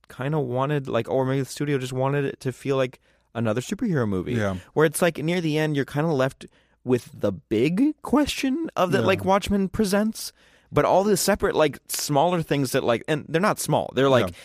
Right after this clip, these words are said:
Speaker 1: they're just individual stories, but, like, they're what build the comic up
Speaker 2: Yeah.
Speaker 1: that make people, really, at least for me. And,
Speaker 2: Yeah.
Speaker 1: like, so when you take, <laughs> take all that out, it's just kinda
Speaker 2: It's just a
Speaker 1: ru-,
Speaker 2: movie.
Speaker 1: ruins it.
Speaker 2: <laughs> It just ruins
Speaker 1: It
Speaker 2: it.
Speaker 1: kinda ruins it.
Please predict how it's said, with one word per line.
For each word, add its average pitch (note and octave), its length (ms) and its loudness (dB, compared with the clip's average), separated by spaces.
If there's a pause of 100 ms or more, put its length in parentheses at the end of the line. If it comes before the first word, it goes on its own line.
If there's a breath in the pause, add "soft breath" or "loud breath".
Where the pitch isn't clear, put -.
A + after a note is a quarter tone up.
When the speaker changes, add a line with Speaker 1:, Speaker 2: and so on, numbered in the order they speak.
Speaker 1:
they're D3 80 4
just C3+ 140 -2
individual B2+ 500 2
stories, D#3+ 400 0
but, A#2 160 0
like, A#2+ 220 2 (220 soft breath)
they're C3+ 380 4
what C#3 260 4 (220)
build C3+ 360 2
the B2 80 0
comic A2+ 380 -4
up E3 320 0
Speaker 2:
Yeah. G2+ 180 -4
Speaker 1:
that A2 100 -2
make A2 260 -2
people, A2+ 260 -6
really, G#2+ 240 -2
at F#2 120 -2
least B2+ 220 -2
for A2 140 -4
me. C#3 360 0
And, B2+ 160 0
Speaker 2:
Yeah. - 40 2
Speaker 1:
like, A#2 200 0 (280 loud breath)
so - 140 0
when C3 240 2
you B2 100 0 (100)
take, - 260 -2 (200)
<laughs> - 240 -20
take C#3+ 200 -8
all C3 100 2
that A#2+ 180 2
out, B2+ 240 4
it's G#2 180 -2
just - 240 -8 (500 soft breath)
kinda A#2 240 -2
Speaker 2:
It's F#2+ 180 -2
just C#3+ 140 2
a - 20 4
Speaker 1:
ru-, D#3+ 80 4
Speaker 2:
movie. D3+ 260 -2 (120)
Speaker 1:
ruins B2 480 2
it. F2 140 -8
Speaker 2:
<laughs> - 20 -2
It D3 60 2
just - 200 -2
ruins C#3+ 580 0
Speaker 1:
It A2 60 -4
Speaker 2:
it. G#2+ 40 -6
Speaker 1:
kinda C3+ 220 0
ruins A#2+ 500 -2
it. G2 140 -2